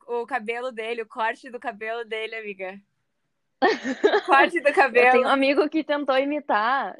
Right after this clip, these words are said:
Speaker 2: sabia? Tem um amigo que tentou
Speaker 1: Ah.
Speaker 2: imitar, mas não, não deu muito certo.
Speaker 1: Não deu muito certo, ficou meio torto, tchau. Então, o Vintage é, todo mundo conhece, não tem muito o que falar. Ele, vocês vão ver no vídeo que eu fiz pra vocês verem no,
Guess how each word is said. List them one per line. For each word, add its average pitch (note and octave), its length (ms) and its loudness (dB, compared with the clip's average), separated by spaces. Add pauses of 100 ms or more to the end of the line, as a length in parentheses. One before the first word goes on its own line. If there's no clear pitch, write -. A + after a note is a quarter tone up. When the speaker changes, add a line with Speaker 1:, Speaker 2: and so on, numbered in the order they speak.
Speaker 2:
sabia? A#3 340 -8
Tem B3 160 -12
um A3+ 40 -10
amigo A3+ 320 -12
que B3 100 -18
tentou C#4 240 0
Speaker 1:
Ah. C#4+ 60 6
Speaker 2:
imitar, A#3 320 0
mas A3+ 140 -4
não, A#3+ 200 -12 (140)
não B3 180 -10
deu B3+ 180 2
muito A#3 200 -8
certo. F#3+ 280 0
Speaker 1:
Não D4 200 -6
deu D4 180 2
muito D4 160 -16
certo, G#3+ 340 -2
ficou - 220 -8
meio B3+ 240 -6
torto, G#3+ 400 -10 (300)
tchau. G3 360 -2 (1700)
Então, A#3 560 2 (340)
o D4 120 -2
Vintage F#4 460 -2
é, G#4 400 0 (560)
todo E4 200 -12
mundo E4 200 -12
conhece, C4+ 520 -8
não C4 40 -18
tem B3+ 120 -14
muito A#3+ 240 -16
o - 20 -20
que - 100 -20
falar. A3 460 4
Ele, G#3+ 260 -8
vocês G#3+ 160 -14
vão G#3 160 -8
ver G3 160 -8
no G#3+ 160 -12
vídeo G3+ 380 -8
que G#3 80 -10
eu F#3+ 80 -4
fiz G3+ 300 -8
pra G#3 180 -2
vocês F#3+ 320 -8
verem F#3 240 -6
no, F3 460 -10